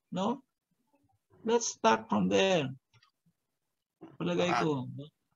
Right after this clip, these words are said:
Speaker 1: Pero
Speaker 2: marami pong salamat at, at titindig na tayo.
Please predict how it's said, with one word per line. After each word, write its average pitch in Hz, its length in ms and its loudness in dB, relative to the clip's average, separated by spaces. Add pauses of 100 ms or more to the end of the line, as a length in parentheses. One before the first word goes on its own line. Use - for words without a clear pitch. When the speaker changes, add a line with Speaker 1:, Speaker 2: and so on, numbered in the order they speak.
(220)
Speaker 1:
Pero 175 160 -4
Speaker 2:
marami 147 320 8
pong 165 240 0
salamat 135 640 4
at, 131 160 2 (160)
at 135 320 4
titindig 147 560 4
na 131 160 4
tayo. 127 480 6